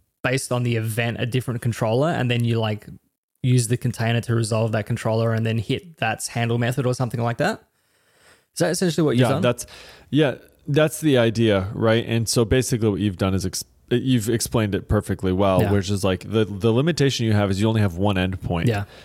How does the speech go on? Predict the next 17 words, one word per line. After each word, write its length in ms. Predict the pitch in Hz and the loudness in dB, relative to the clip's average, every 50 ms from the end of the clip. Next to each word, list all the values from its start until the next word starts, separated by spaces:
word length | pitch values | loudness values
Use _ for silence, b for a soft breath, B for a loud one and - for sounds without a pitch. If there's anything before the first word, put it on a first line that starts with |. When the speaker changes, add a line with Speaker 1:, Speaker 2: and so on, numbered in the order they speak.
| B B | B B
Speaker 2:
but 140 | - 117 104 | -4 0 2
you 60 | 113 | 2
have 120 | 104 - - - | 0 0 -2 -2
all 200 | - 127 127 131 | 0 2 2 4
these 140 | 123 120 117 | 2 2 0
different 240 | 101 127 90 107 101 | 0 -2 -2 -2 -2
events 320 | 101 95 113 104 95 85 | 0 0 0 0 0 -2
that 100 | - 104 98 | -4 -2 -2
could 100 | - 90 | -2 -6
be 60 | 104 | -6
coming 300 | - - 104 98 98 95 | -2 -2 -2 -2 -2 -2
into 220 | 95 98 95 - 95 | -2 -4 -4 -4 -4
this 200 | 87 98 87 - | -4 -4 -4 -2
one 140 | - 92 87 | -2 -2 0
endpoint. 520 | 87 87 87 85 87 - - - 85 85 | 0 0 -2 -2 -4 -6 -4 -4 -4 -2
Speaker 1:
Yeah. 160 | - 110 104 117 B B B B B B B B B B B B | -2 -4 -6 -6 B B B B B B B B B B B B
Speaker 2:
So 480 | - - 143 123 113 110 107 98 90 | 0 2 4 4 4 4 2 0 -2